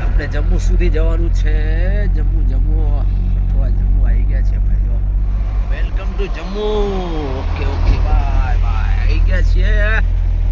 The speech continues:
લખનપુર બોર્ડરમાં. હો, પહોંચી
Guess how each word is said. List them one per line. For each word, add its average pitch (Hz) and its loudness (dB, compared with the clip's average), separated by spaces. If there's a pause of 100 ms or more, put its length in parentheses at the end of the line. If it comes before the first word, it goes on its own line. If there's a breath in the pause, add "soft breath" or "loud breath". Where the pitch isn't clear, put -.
(220)
લખનપુર 151 0 (120)
બોર્ડરમાં. 151 4 (220)
હો, 214 -4 (960)
પહોંચી 147 -2